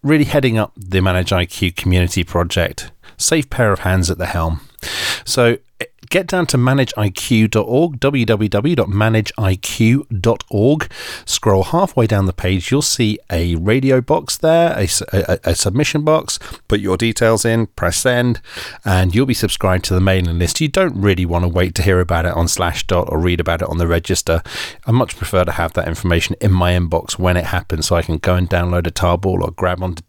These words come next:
GitHub and do whatever I need to do to grab that latest, greatest code. So the last five or six weeks, we've had, uh, the Red Hat Summit in San Francisco, which was a huge amount of work. If you haven't yet dialed into the Red Hat Summit radio show, shame on you.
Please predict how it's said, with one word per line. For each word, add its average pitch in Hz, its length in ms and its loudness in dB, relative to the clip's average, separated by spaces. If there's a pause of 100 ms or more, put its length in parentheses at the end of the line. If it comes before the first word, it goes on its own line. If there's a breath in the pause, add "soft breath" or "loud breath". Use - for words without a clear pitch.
GitHub - 340 -4
and 85 120 -6
do 156 120 2
whatever 147 260 2
I 113 80 2
need 107 200 0
to 98 80 -4
do 92 240 0
to 87 120 -6
grab 92 340 0
that 92 140 -2
latest, 87 360 -2
greatest 85 360 -2
code. 85 320 -4 (920 loud breath)
So 175 320 4 (100)
the 160 80 2
last 180 320 2
five 165 240 0
or 147 60 -2
six - 300 -2
weeks, 135 280 0
we've 127 200 0
had, 107 400 0
uh, 87 320 0
the 82 160 -4
Red 104 200 0
Hat 110 200 -8
Summit - 440 -2
in 90 200 -4
San 95 220 0
Francisco, 101 520 0
which 104 300 -2
was 87 80 2
a - 60 2
huge 180 520 0
amount 90 240 -2
of 82 60 -4
work. 113 340 0
If - 160 -8
you 107 80 0
haven't 117 380 -4
yet 104 320 0 (160)
dialed 101 320 2
into 101 360 0
the 87 200 2
Red 98 180 0
Hat 101 160 -6
Summit 98 240 0
radio 95 320 2
show, 120 280 0
shame 180 380 0
on 117 140 2
you. 190 160 2